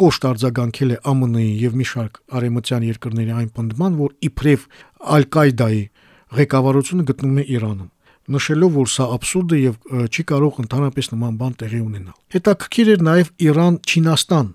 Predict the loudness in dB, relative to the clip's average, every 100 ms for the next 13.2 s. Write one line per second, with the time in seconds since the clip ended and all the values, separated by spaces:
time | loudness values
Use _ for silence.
0 | _ -6 -4 0 0 0 -2 -4 -6 -8
1 | -6 -6 -6 -4 -2 0 -2 -2 -4 -4
2 | -6 -4 -4 -6 -8 -10 -14 -20 _ -2
3 | 0 2 0 -2 -4 -4 -4 -4 -6 -6
4 | -4 -4 -6 -8 _ _ -6 -4 -4 -2
5 | -2 -2 -2 -2 -4 -8 -10 -6 -4 -2
6 | -4 -6 -4 -2 -4 -8 -20 -20 _ 0
7 | 2 2 0 2 0 2 2 0 -2 -10
8 | -12 -4 -4 -2 -2 0 0 -2 -4 -4
9 | -4 0 0 0 -2 0 -2 -2 -6 -20
10 | -20 -8 -2 -2 0 -2 -2 -6 -6 -6
11 | -6 -8 -6 -6 -6 -4 -4 -4 -2 0
12 | 2 4 2 2 _ 0 2 2 0 0
13 | 0 0